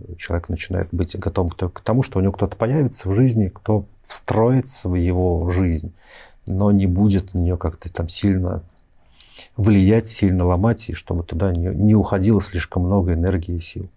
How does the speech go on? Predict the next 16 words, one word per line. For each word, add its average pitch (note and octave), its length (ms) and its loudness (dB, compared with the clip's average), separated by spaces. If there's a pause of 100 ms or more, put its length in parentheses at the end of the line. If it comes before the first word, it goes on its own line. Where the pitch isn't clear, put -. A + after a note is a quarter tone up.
(520)
А C#3+ 140 2
молодость, D3+ 640 4
как - 160 -4
раз B2+ 180 2
она G#2+ 100 6
и - 20 4
характерна G2+ 520 2
тем, G#2 240 0
что - 180 -4
там G2+ 240 0
много G2+ 440 4
сил, F#2+ 360 0
много A2 360 2
энергии, E2+ 560 0
много F#2 640 0
задора, F2 580 2